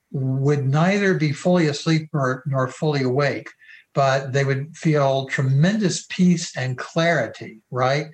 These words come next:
And the researcher, Thomas Ware, who studied this, he discovered that the only really analogous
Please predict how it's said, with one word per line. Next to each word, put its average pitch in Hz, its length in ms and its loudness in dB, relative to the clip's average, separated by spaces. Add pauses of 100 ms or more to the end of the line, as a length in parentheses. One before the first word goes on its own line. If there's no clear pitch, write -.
(360)
And 139 480 0
the 135 100 2
researcher, 147 580 0
Thomas 165 460 0
Ware, 151 460 0
who 127 100 -6
studied 180 460 -2
this, 113 180 -2
he 160 120 0
discovered 151 580 -2
that 131 180 -4 (240)
the 143 180 -8
only 196 320 2
really 160 340 2
analogous 131 920 -2